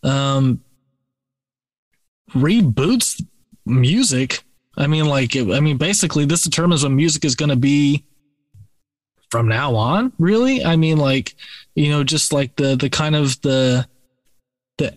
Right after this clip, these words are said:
ethics maybe, or the ethos rather, of, of reggae,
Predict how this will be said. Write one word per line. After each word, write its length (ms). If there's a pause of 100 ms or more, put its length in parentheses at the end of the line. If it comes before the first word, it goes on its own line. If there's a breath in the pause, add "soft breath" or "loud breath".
ethics 800 (260)
maybe, 220
or 80
the 200
ethos 460
rather, 440
of, 400
of 160
reggae, 760